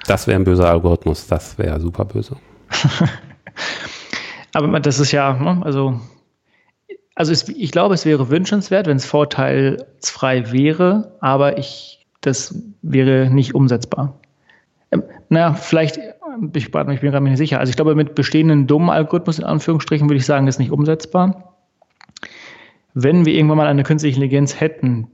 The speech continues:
Speaker 2: die das weiß, was bedeutet, vorteilsfrei zu sein, das versucht einzuordnen, dann könnte es unter Umständen gehen. Aber bin ich mir gerade nicht sicher, ob das technisch umsetzbar in der Form wäre.
Speaker 1: Hm,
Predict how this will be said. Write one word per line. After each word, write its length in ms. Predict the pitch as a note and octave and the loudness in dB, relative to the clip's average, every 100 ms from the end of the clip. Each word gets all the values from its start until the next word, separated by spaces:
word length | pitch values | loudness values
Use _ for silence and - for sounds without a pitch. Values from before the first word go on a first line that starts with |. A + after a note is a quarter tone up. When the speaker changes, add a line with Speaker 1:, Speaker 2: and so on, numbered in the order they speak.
| _ _ _ _ _ _ _ - C#3 | _ _ _ _ _ _ _ -8 -2
Speaker 2:
die 480 | C#3+ C#3+ C#3+ C#3 - _ _ - | 2 2 0 -4 -14 _ _ -4
das 340 | B2+ A#2 A#2+ | -2 -2 -2
weiß, 720 | B2 E3 E3+ B2+ - - - - | 0 2 2 2 -4 -6 -16 -18
was 320 | D3+ B2 - | -8 -8 -4
bedeutet, 560 | C3 B2+ C3+ C3+ C3+ C3 | -2 2 2 2 0 -2
vorteilsfrei 880 | - - C#3 C3+ C3 C3 - B2 B2+ | -10 0 0 2 -2 -2 -2 -2 0
zu 180 | - B2+ | -2 -4
sein, 340 | A#2+ C3 D3+ | 0 2 2
das 120 | C3+ | 0
versucht 420 | - B2 A#2+ - | 0 -2 -2 -4
einzuordnen, 760 | C3 E3 F#3 B2+ A#2 A2+ A#2 A2+ | -2 0 2 0 0 0 -2 -2
dann 360 | A#2+ C#3+ C#3+ - | 2 2 0 -2
könnte 220 | D3 C#3+ | -2 0
es 100 | C#3 | 0
unter 180 | C3+ - | 2 4
Umständen 560 | D3+ D#3 - A2 A2 | 2 2 -2 -4 -2
gehen. 280 | A2+ G#2+ A2 - _ _ _ _ _ _ _ _ - | -4 -4 -4 -6 _ _ _ _ _ _ _ _ -2
Aber 380 | A#2+ A#2+ A2+ - | 0 0 -2 -4
bin 100 | B2 | -4
ich 100 | B2 | -2
mir 80 | C3 | -2
gerade 200 | G#2 A#2+ | 0 -2
nicht 80 | |
sicher, 300 | C3 B2 A2+ - | -2 -2 -4 -6
ob 80 | _ _ _ _ _ _ _ _ | _ _ _ _ _ _ _ _
das 180 | - - | -4 -4
technisch 380 | - C3 B2 - | -2 -2 -2 0
umsetzbar 800 | C#3 A#2+ - A#2 A2+ A2 G#2 - | 0 0 0 0 2 0 -4 -2
in 80 | A#2+ | -2
der 100 | A#2+ | 0
Form 220 | B2 A#2 | 0 2
wäre. 300 | B2 A#2+ G#2 - - | 2 2 0 -4 -8
Speaker 1:
Hm, 480 | A2 G2 G2 G2+ | -4 -2 0 -2